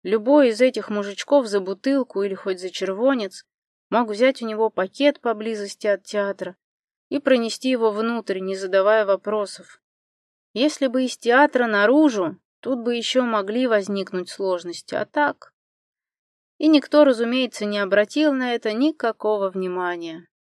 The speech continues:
Потому что этот самый Вася или Петя или Саша целый день шастает туда-сюда с вёдрами, тюками, мешками, рулонами. Работа у него такая.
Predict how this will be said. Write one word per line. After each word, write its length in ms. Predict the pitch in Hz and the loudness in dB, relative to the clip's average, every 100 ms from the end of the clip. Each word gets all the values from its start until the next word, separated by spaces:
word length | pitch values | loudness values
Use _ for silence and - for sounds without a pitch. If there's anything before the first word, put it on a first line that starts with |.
| _ _ - | _ _ -2
Потому 340 | 240 277 302 | 2 6 6
что 160 | - 277 | 6 6
этот 260 | 294 254 | 6 4
самый 400 | - 262 262 214 | 2 2 4 2
Вася 460 | 190 233 269 - 185 | 2 4 4 0 -6
или 220 | 190 202 | -4 -4
Петя 480 | 190 240 269 254 202 | -2 2 2 2 -2
или 140 | 180 | -2
Саша 640 | 175 - 240 254 - 175 175 _ | -4 2 2 2 -2 -10 -12 _
целый 360 | - 294 285 247 | 4 4 6 2
день 360 | 190 233 240 | 0 0 0
шастает 560 | 202 220 208 - 196 - | 2 2 2 0 -8 -6
туда-сюда 580 | 202 208 196 - 190 180 | -2 2 2 0 -2 -2
с 120 | - | -2
вёдрами, 460 | 208 247 214 208 196 | 0 2 0 -4 -6
тюками, 580 | 185 175 226 247 233 | -8 -2 4 4 2
мешками, 680 | 196 180 - - 240 247 220 | -4 -6 -8 -2 2 4 2
рулонами. 800 | 185 165 180 214 240 220 202 190 _ _ _ _ _ - | -2 -2 0 0 -2 -4 -8 -10 _ _ _ _ _ -4
Работа 520 | 170 170 247 320 285 | -2 2 4 4 2
у 60 | 254 | -4
него 260 | 208 190 | -4 -6
такая. 540 | 175 175 - 170 165 | -8 -12 -12 -12 -12